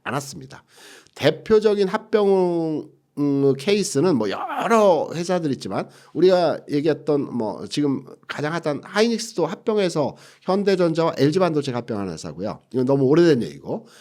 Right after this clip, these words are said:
어, 그 이후로의 합병이 되었던 케이스를 보게 되면 삼성이, 어,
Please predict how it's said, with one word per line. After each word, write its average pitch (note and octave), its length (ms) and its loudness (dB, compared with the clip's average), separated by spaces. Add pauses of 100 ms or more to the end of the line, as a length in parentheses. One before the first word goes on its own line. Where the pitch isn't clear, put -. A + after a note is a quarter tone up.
(240)
어, G#2 240 -6
그 G#3 260 4
이후로의 F#3 600 4
합병이 F#3 440 -2
되었던 C3+ 360 -2
케이스를 D3+ 420 -6
보게 F#2 180 -6
되면 B2 360 -2 (560)
삼성이, G#3 840 4 (400)
어, G2 440 -6